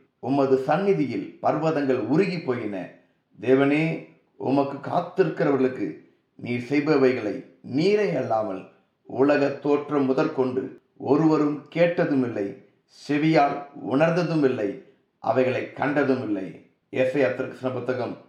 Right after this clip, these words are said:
அறுபத்தி நான்காம் அதிகாரம் மூன்று, நான்காம் வசனம். ஒருவரும் அறியாத பெரிய காரியங்களை நமக்கு செய்ய போகிறார்.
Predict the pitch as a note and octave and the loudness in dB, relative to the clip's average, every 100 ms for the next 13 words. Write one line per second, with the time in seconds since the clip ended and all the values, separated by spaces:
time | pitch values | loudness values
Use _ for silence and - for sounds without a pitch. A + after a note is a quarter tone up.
0 | _ - A#2+ C#3+ C3+ B2+ A#2+ C3+ D3 C3 | _ 0 2 2 0 -2 0 0 2 2
1 | A#2+ G#2 A2+ A#2 G#2+ E2 - _ _ G#2 | 0 -2 0 0 -2 -8 -18 _ _ -2
2 | C#3 D3 C3 B2 A#2+ - G2+ A#2 A#2+ A#2 | 2 2 2 0 -2 -8 -2 0 0 0
3 | A2 G2 - D#2+ E2+ - - - G#2+ B2+ | -2 -4 -10 -12 -12 -16 -20 -14 0 2
4 | C#3 C#3 C#3 C#3 - A2 A2+ C3 C3 C#3 | 4 6 4 0 -6 -4 0 2 4 2
5 | C#3 - C#3+ E3+ D#3 A2+ A2+ A2 G#2 G#2 | 0 -2 -2 -2 -2 0 0 0 -6 -6
6 | F#2 D#2+ _ _ - A#2 A#2+ A#2+ G#2 G2 | -8 -12 _ _ -4 -2 -2 -6 -8 -10
7 | _ B2+ B2+ A2 G#2+ G2+ G2+ G2 | _ -4 -2 -2 -4 -8 -8 -10